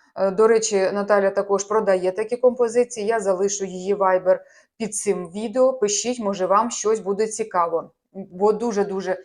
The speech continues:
різні композиції, багато в них, е, складових,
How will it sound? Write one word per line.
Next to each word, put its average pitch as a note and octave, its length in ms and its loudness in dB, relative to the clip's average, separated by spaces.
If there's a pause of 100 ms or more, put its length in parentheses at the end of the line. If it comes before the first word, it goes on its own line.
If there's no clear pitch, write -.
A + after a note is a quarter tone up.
(300)
різні G3+ 340 0
композиції, G3 840 -4
багато G3+ 480 -2
в F3+ 120 -10
них, F#3+ 380 -6
е, F#3 200 -4
складових, G3+ 840 -2